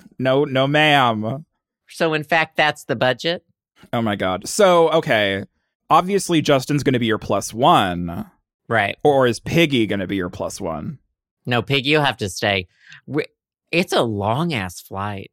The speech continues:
Speaker 2: They
Speaker 1: Yeah, girl,
Speaker 2: used to
Speaker 1: it's
Speaker 2: have it in
Speaker 1: across the fucking country.
Speaker 2: Yeah. They don't, they used to have it in New York, apparently. That would have
Speaker 1: Which
Speaker 2: been
Speaker 1: would have
Speaker 2: nice.
Speaker 1: been
Speaker 2: I could have
Speaker 1: great
Speaker 2: taken the
Speaker 1: for
Speaker 2: train
Speaker 1: you.
Speaker 2: up. Yeah. But, um, I've never been to Palm Springs. I told my dad about it,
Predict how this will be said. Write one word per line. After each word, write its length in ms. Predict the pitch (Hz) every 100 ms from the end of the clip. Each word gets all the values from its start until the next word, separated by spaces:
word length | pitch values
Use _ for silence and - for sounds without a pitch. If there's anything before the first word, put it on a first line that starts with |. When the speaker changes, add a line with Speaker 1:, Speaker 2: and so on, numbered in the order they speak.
| _
Speaker 2:
They 80 | 170
Speaker 1:
Yeah, 120 | 302
girl, 140 | 302 262
Speaker 2:
used 120 | 233
to 60 |
Speaker 1:
it's 80 | 302
Speaker 2:
have 100 | 220
it 60 | 175
in 60 | 185
Speaker 1:
across 360 | 143 208 254 -
the 140 | 170
fucking 380 | - 233 233 151
country. 680 | 143 202 302 - 107 92 95 - - _ _ _ _
Speaker 2:
Yeah. 540 | 180 160 220 302 - - _ _ _
They 220 | 139 202
don't, 240 | 370 466 - _ _ _ 185
they 200 | 180 208
used 380 | 180 220 359
to 100 | 440
have 160 | 277 202
it 80 | 180
in 140 | 175
New 100 | 165
York, 360 | 143 139 180 -
apparently. 680 | 208 220 214 220 226 240 - _ 143
That 200 | 185 220
would 100 | 185
have 40 |
Speaker 1:
Which 60 | 131
Speaker 2:
been 60 | 175
Speaker 1:
would 60 |
have 60 | 175
Speaker 2:
nice. 120 | 143
Speaker 1:
been 20 | -
Speaker 2:
I 20 |
could 100 | -
have 60 | 139
Speaker 1:
great 80 | 139
Speaker 2:
taken 160 | 107
the 40 | 117
Speaker 1:
for 80 | 113
Speaker 2:
train 220 | 117 104
Speaker 1:
you. 60 |
Speaker 2:
up. 180 | 92 110 - - _ _ -
Yeah. 340 | 120 135 123 - - _ _
But, 220 | - 156 156
um, 380 | 147 143 131 - _
I've 160 | 156 151
never 260 | 156 156 143
been 180 | 147
to 60 | 151
Palm 280 | 143 143 135
Springs. 680 | - 139 131 135 143 - - _ _ _
I 100 | 180
told 260 | 180 220 240
my 160 | 190
dad 320 | 135 127 117 139
about 300 | 160 165 185
it, 200 | 214